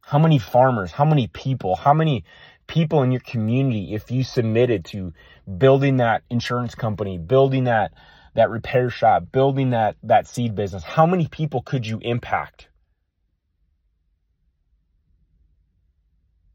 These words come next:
And that's the question I got asked by one of my mentors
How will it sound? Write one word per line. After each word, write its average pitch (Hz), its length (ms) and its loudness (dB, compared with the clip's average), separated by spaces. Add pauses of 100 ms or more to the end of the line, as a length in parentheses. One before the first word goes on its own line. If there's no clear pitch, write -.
And 107 120 -2
that's 156 180 4
the - 80 -8
question 127 400 2
I 113 120 0
got 104 200 4
asked 107 260 -4
by 110 120 2
one 107 180 -2
of 107 40 -6
my 101 80 -4
mentors 95 640 -8